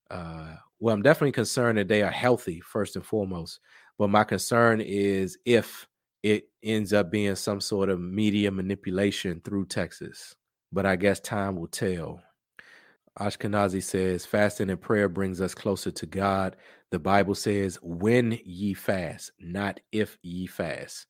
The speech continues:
Matthew six and sixteen. So read your Bibles, pray, and fast. Absolutely. Absolutely.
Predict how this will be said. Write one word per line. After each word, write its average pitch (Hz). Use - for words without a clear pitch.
Matthew 95
six -
and 90
sixteen. 98
So 92
read 92
your 95
Bibles, 90
pray, 98
and 87
fast. 90
Absolutely. 87
Absolutely. 85